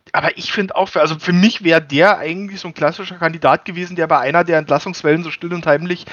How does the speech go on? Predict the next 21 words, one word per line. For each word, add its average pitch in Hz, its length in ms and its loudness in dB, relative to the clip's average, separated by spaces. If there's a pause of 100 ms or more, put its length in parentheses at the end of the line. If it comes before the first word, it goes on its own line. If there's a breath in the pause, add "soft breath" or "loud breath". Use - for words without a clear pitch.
(200 loud breath)
verschwunden 170 520 0
ist 131 120 -4
und 143 160 -6
dass 143 180 0
er 160 60 0
dann 147 180 0
immer 190 220 0
noch 160 120 -4
da 156 260 4
ist 185 100 -4
und 160 160 -14
auch 151 80 -10
immer 185 220 -4
noch 165 120 -8
in, 156 100 -16 (160)
in, 156 180 -14
in 156 160 -18
Stories 170 360 -8
und 156 120 -18
Fäden 170 280 -6
ist, - 280 -4